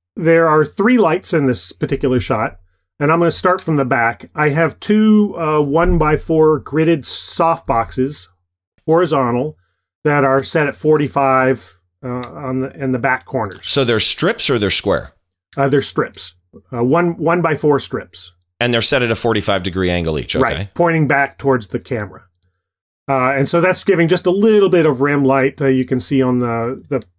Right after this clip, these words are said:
Speaker 1: the two purples in the back, you can kind of, uh, where their arms are, you can kind of see
Speaker 2: Yeah,
Speaker 1: a
Speaker 2: the
Speaker 1: little
Speaker 2: arms
Speaker 1: bit of,
Speaker 2: and,
Speaker 1: right.
Speaker 2: and the thigh, you can see it on both sides. So
Speaker 1: Right,
Speaker 2: you've got
Speaker 1: right.
Speaker 2: the, the, the next to the last one, you can really see it on the arm, and the last one, you can see it on the, on the thigh.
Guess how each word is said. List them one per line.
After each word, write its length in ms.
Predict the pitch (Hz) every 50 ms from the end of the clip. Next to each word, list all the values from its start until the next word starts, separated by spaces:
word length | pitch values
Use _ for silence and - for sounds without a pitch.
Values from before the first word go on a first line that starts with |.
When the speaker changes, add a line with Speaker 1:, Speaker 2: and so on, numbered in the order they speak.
| _ _ _ _
Speaker 1:
the 100 | - 151
two 180 | 143 - 165 160
purples 460 | - - - 147 143 - 143 127 117
in 80 | 131 127
the 80 | 123
back, 320 | 113 123 117 117 117 - -
you 80 | 120
can 160 | 107 - 123 113
kind 240 | - 127 123 117
of, 80 | 117 110 - -
uh, 60 | 139
where 140 | 127 135 131
their 160 | 123 123 127
arms 340 | 127 123 120 117 117 110 117
are, 160 | 110 104 107
you 140 | 107 110 107
can 160 | - 120 117
kind 240 | - - 117 117 107
of 80 | 110 -
see 100 | - 110
Speaker 2:
Yeah, 80 | 104
Speaker 1:
a 20 | 98
Speaker 2:
the 60 | 107
Speaker 1:
little 140 | 104 123 123
Speaker 2:
arms 240 | 123 123 120 120 113
Speaker 1:
bit 80 | 120
of, 100 | 117 120
Speaker 2:
and, 80 | 117 -
Speaker 1:
right. 100 | 120 123
Speaker 2:
and 100 | 120 117
the 60 | 104
thigh, 260 | - - 135 120 113
you 160 | 90 113 120 -
can 120 | 120 107
see 140 | - - 127
it 60 | 104
on 120 | 98 92
both 200 | 85 98 101 101
sides. 320 | - - 90 78 76 71 -
So 80 | 98
Speaker 1:
Right, 100 | 92 95
Speaker 2:
you've 100 | 90 80
got 220 | 80 104 95 92 92
Speaker 1:
right. 160 | 110 107 -
Speaker 2:
the, 500 | 98 95 73 80 98 95 92 90 90 87
the, 320 | - 95 87 85 82 73 - _ - - - - - - - _ _ _ _ -
the 180 | 90 95 98
next 320 | 98 104 120 127 127 - -
to 120 | - 113
the 80 | 101 101
last 380 | 95 101 98 95 - - -
one, 180 | 101 98 95 95
you 80 | 90
can 160 | 87 - 90 90
really 320 | 95 107 110 107 101 92
see 160 | - - 95
it 60 | 87
on 80 | 87 87
the 100 | 87 85
arm, 340 | 87 92 92 92 90 87 87
and 120 | 82 82
the 40 | 82
last 380 | 82 92 95 95 95 - - -
one, 140 | 90 85
you 100 | 82 82
can 140 | 78 - 80
see 160 | - - 87
it 80 | 80 76
on 100 | 78 78
the, 240 | 76 73 76 73 - -
on 180 | 76 76 76 73
the 100 | 73 71
thigh. 420 | - - 78 69 65 60 73 78